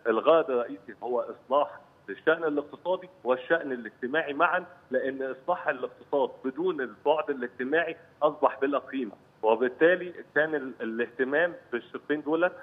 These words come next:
كان الاهتمام دايمًا بالمواطن، والدولة ما زالت بتبذل الجهود لتحسين مستوى معيشة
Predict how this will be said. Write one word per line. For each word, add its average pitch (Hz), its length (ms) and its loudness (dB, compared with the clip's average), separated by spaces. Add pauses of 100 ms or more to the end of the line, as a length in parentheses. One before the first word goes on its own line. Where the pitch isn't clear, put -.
(240)
كان 123 200 2
الاهتمام 131 500 -2
دايمًا 139 360 4
بالمواطن، 123 680 -2 (360)
والدولة 170 580 4
ما 147 180 0
زالت 160 420 2 (100)
بتبذل 117 560 -4
الجهود 113 600 -4 (260)
لتحسين 151 800 -4
مستوى 147 440 4
معيشة 139 340 -4